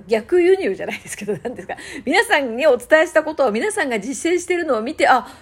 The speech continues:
やっぱね、効果あるよね、みたいな。で、私ももう一回やるという、そういう感じでしたね。で、まあ、お洋服とかも定期的にこうね、見直したりしてるんですけれども、もう一回見直していたところ、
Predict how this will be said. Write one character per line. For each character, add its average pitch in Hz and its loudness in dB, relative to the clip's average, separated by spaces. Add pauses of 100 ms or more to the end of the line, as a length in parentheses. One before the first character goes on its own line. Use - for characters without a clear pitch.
(220)
や 294 2
っ - -14
ぱ 294 6
ね、 349 0
効 381 6
果 277 2
あ 330 4
る 302 0
よ 202 0
ね、 233 0
み 202 -6
た - -12
い - -14
な。 - -16
で、 392 2
私 262 -2
も 285 0
も 190 -8
う 196 -8
一 175 -14
回 180 -12
や 135 -10
る 175 -12
と - -18
い - -16
う、 - -20
そ - -10
う - -4
い - -8
う - -10
感 262 -10
じ 220 -16
で 208 -10
し 196 -18
た - -20
ね。 - -16 (420)
で、 220 2
ま 262 -2
あ、 196 0
お 233 2
洋 320 0
服 415 -6
と 247 -4
か 190 -4
も - -12
定 226 0
期 226 -14
的 240 -8
に 240 -8
こ 214 -4
う 190 -6
ね、 220 -8
見 190 -8
直 240 -4
し - -8
た 359 -6
り 180 -6
し - -16
て 202 -6
る 233 -6
ん 233 -10
で 165 -10
す - -18
け - -18
れ - -18
ど 151 -20
も、 175 -14 (340)
も 269 0
う 294 0
一 294 -10
回 247 -2
見 202 -8
直 208 -6
し - -16
て 190 -4
い - -14
た 226 -4
と 170 -10
こ 156 -12
ろ、 175 -4